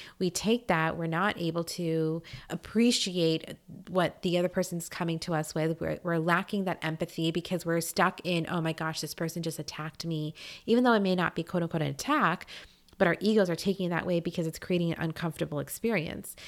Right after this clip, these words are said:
So then we go back, we go home. Maybe it's someone else telling us that, you know, maybe it's a client, maybe it's a vendor, maybe it's our boss, whoever it may be, telling us that, "I didn't like the quality of work that you produced here. I think that there's been tension between you and somebody else.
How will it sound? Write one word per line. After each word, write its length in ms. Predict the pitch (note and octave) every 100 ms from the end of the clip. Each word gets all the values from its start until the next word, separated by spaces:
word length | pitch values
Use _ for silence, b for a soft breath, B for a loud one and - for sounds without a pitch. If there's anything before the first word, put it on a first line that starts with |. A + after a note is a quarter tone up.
| B B
So 160 | -
then 260 | G3 F#3+ F#3+
we 120 | F3+
go 200 | F3+ D#3+
back, 380 | F3+ G#3 A3+ -
we 80 | E3
go 160 | D#3+
home. 380 | E3 G#3+ G#3 G#3
Maybe 380 | G3+ G#3 G#3 G#3
it's 160 | G3+ -
someone 260 | F3+ F3
else 280 | D#3 E3 F3
telling 340 | - E3+ E3+ E3+
us 140 | E3
that, 340 | E3+ D#3+ -
you 80 | F#3
know, 100 | E3+
maybe 200 | E3 E3
it's 100 | E3+
a 20 |
client, 380 | - - A3+ G#3+
maybe 160 | F3 E3
it's 120 | D#3
a 40 |
vendor, 340 | D#3+ F3+ F3+ F3+
maybe 220 | D#3 D#3
it's 140 | D3+
our 100 | D#3+
boss, 480 | D3+ F3+ F#3 F#3+ - - B B B
whoever 340 | A#3+ A#3+ A#3
it 60 | G3+
may 160 | F3+ E3+
be, 200 | G#3 F#3
telling 400 | - E3+ E3+ E3+
us 200 | D#3+ -
that, 280 | E3 D#3+ -
"I 180 | E3+ F3
didn't 300 | F3+ F3 E3+
like 260 | E3 D#3+
the 80 | -
quality 400 | - D#3 D#3 D#3
of 140 | D3+
work 180 | F#3 F#3+
that 80 | -
you 80 | -
produced 480 | - F3 F3 E3+ -
here. 220 | F3+ E3+
I 80 | E3+
think 300 | - F3+ F3+
that 200 | F3+ -
there's 240 | F3 E3+
been 260 | F3+ E3+ E3+
tension 440 | - F3+ - F3+
between 320 | F3 - E3+
you 180 | E3 E3
and 160 | E3 -
somebody 300 | D#3+ D#3 -
else. 400 | G3 G3 G3+